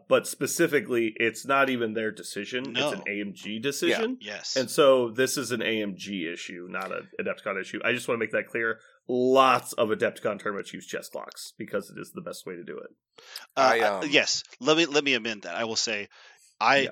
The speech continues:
Speaker 2: you're making a really good, you know, piece of if I know A M G is coming and they're gonna make it an official A M G event for me to go, "Okay, well, I better want other things here besides the big show,"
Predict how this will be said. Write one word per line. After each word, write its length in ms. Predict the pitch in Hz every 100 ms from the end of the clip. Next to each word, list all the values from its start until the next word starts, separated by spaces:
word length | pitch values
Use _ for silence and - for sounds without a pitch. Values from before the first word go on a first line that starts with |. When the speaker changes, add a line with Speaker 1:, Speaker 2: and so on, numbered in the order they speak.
| -
Speaker 2:
you're 120 | 127
making 320 | 147 165 151 131
a 80 |
really 240 | 117 131 127
good, 220 | 127 110 113
you 120 | 131 117
know, 180 | 107 101
piece 300 | - 120 -
of 240 | 113 110 107
if 160 | 120
I 160 | 123 120 110
know 160 | 117
A 160 | 113 120
M 100 | 110
G 240 | 107 120 117
is 180 | 98 -
coming 480 | - 104 113 123 - _ _ _ _
and 100 | 98
they're 100 | 107
gonna 140 | 110
make 180 | 107 107
it 80 | 107
an 100 | 101
official 460 | 101 - 110 113
A 100 | 107
M 120 | 107 101
G 160 | 110
event 380 | 101 92 110 120
for 180 | - 117
me 120 | 110
to 60 | 104
go, 180 | 98 98
"Okay, 360 | 131 123 101 95
well, 140 | 113
I 80 | 120
better 240 | 123 139 120
want 300 | 123 120 -
other 240 | 127 117
things 340 | 110 101 98 -
here 220 | 98 92
besides 420 | 90 95 98 95
the 80 | -
big 180 | 98 95
show," 320 | - 71 67